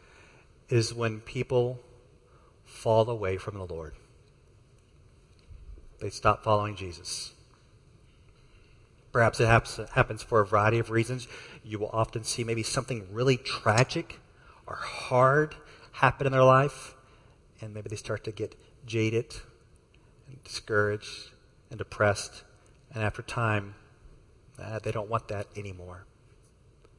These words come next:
Sometimes I, uh, see it, people have some intellectual struggles and doubts, and then they turn away from Christ. Other times they just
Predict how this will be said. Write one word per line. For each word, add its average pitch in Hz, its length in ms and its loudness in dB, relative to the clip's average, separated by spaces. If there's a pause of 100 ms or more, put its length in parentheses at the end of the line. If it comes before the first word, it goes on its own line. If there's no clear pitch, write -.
(640)
Sometimes 131 760 4
I, 117 440 6 (420)
uh, 117 200 2
see 131 340 2
it, - 260 4
people 120 240 -2
have 117 180 2
some - 140 -10
intellectual 120 640 6
struggles 117 560 -4
and 110 220 -10
doubts, 107 600 2 (840)
and 107 140 -12
then 107 80 -12
they 110 100 -10
turn 110 220 -2
away 101 180 -4
from 101 160 -12
Christ. 101 460 -14 (1500)
Other 185 160 8
times 147 380 6
they 143 140 8
just 135 360 0